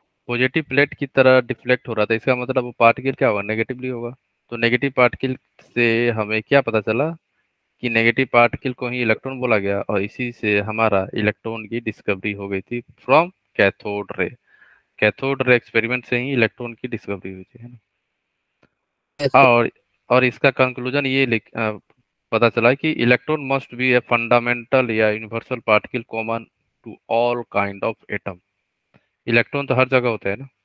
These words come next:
Speaker 1: ऐसा तो है नहीं कहीं पे ना हो, Electron हर जगह आपको मिलेंगे, तो ध्यान रखना है ना,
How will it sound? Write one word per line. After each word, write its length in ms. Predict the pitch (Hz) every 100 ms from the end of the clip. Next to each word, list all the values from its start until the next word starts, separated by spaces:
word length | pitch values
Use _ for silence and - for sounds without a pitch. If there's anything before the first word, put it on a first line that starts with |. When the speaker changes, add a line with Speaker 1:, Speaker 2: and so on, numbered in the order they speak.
| -
Speaker 1:
ऐसा 220 | 107 117
तो 100 | 113 113
है 120 | 139
नहीं 180 | 147 139
कहीं 240 | 123 117
पे 100 | 117
ना 100 | 113
हो, 220 | 113 113 117 _ _ _ _ -
Electron 420 | 107 107 135 113
हर 160 | 127 120
जगह 280 | 107 104 104
आपको 320 | - - 180 _ _ _ _ _ _ 104
मिलेंगे, 540 | 104 101 98 - 95
तो 160 | - 101
ध्यान 240 | 104 98
रखना 260 | 92 - 107
है 60 |
ना, 80 | 113